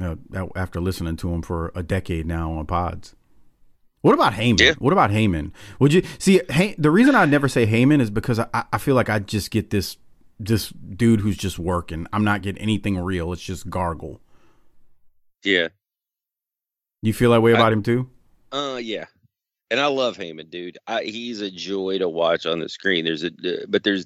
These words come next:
Speaker 2: th-, these are two different things we're talking about. So I appreciate everything about this guy, and we're gonna get into more about Heyman tonight in the show, but, um, you know, I,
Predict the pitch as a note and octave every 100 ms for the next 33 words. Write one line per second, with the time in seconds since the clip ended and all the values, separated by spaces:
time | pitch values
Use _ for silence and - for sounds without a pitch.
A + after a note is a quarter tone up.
0 | - G#2+ G#2+ A2 G#2+ G#2+ - C#3+ A#2+ F#2
1 | F2 F#2 E2+ D#2+ - E2 D#2 D2 - -
2 | - - E2+ D#2+ _ - - - _ -
3 | A2+ A#2 G2+ - G#2 - F#2 F2+ F2 F#2+
4 | F2 - F#2 F2 E2 D#2+ E2 - D#2+ D2+
5 | D2 - _ _ _ _ - E2+ F2 F2+
6 | F2 E2 F2+ E2+ D#2+ E2+ F2 D#2+ D#2+ F2+
7 | F2 D#2+ D2+ E2 D#2+ E2 D2+ D2+ _ -
8 | _ - F2 - D#2+ D2 - G2 F2+ E2
9 | - F2 D#2+ A#1 D#2 D#2+ D#2 C#2+ - _
10 | _ _ _ _ _ _ _ _ _ C3+
11 | B2 F2+ D#2 D#2 - _ - F#2+ D2+ D2+
12 | A#1+ A#1 C#2+ C2+